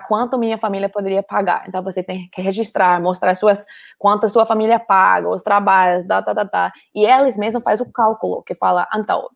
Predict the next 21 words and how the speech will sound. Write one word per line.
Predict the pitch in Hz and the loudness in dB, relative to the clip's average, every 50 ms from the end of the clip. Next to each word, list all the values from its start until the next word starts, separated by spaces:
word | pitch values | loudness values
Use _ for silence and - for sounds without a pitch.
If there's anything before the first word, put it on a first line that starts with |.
| _ _ _ _ | _ _ _ _
baseado | 180 175 185 - - 180 190 196 196 202 196 196 | -18 -18 -16 -10 -2 0 2 2 4 2 2 2
nos | 190 214 233 233 - | 0 0 -2 -4 -2
cálculos, | - 220 208 220 208 233 226 202 180 | 0 2 2 2 0 -2 -4 -4 -4
você | 208 190 - 220 | -6 -6 -6 -6
pode | - - 202 202 202 | -2 -2 -2 -2 -2
pagar | - - 208 196 190 190 196 196 - | -4 -4 -2 0 0 0 0 0 0
essa | 190 190 - 208 | -2 -4 -6 -6
porcentagem." | - 202 202 - 247 262 254 - 196 180 170 170 - - - _ _ _ _ _ _ _ _ | -4 -4 -4 -4 -4 -8 -4 -2 -2 -2 -2 -2 -6 -14 -20 _ _ _ _ _ _ _ _
E | - 233 | -8 -6
depois, | 269 233 262 202 190 | -4 0 0 0 0
Harvard | 196 185 180 185 185 214 240 233 220 | 2 2 2 4 2 2 0 -2 0
e | - | 0
essas | 185 185 180 185 196 | -2 -2 -2 -4 -6
outras | 190 190 196 - - | -6 -6 -6 -8 -6
universidades, | 208 202 202 190 185 190 185 - 196 185 180 180 185 180 180 175 | -4 -4 -2 -2 -2 -2 -2 -2 -4 -2 -2 -2 -2 -2 -4 -6
geralmente | 170 180 175 175 180 - 175 - - - _ _ _ _ _ | -4 -4 -4 -4 -4 -6 -8 -8 -10 -18 _ _ _ _ _
particulares, | - 208 208 208 226 - 220 233 226 208 208 202 196 196 202 196 196 196 196 185 175 | 0 0 0 0 -2 -6 -2 2 4 4 6 6 6 4 4 4 4 4 4 2 0
de | 165 185 190 | -4 -4 -2
nível | 185 190 185 185 180 180 185 190 | -2 0 0 0 2 0 0 0
top, | - 220 208 196 202 202 - - 254 254 254 _ _ _ _ - | 2 4 4 4 4 2 0 -4 -8 -8 -8 _ _ _ _ -2
geralmente, | 175 214 226 233 233 214 208 214 226 220 - 254 254 240 - - | 2 2 4 4 2 0 -2 -4 -6 -6 -6 -6 -6 -6 -6 -6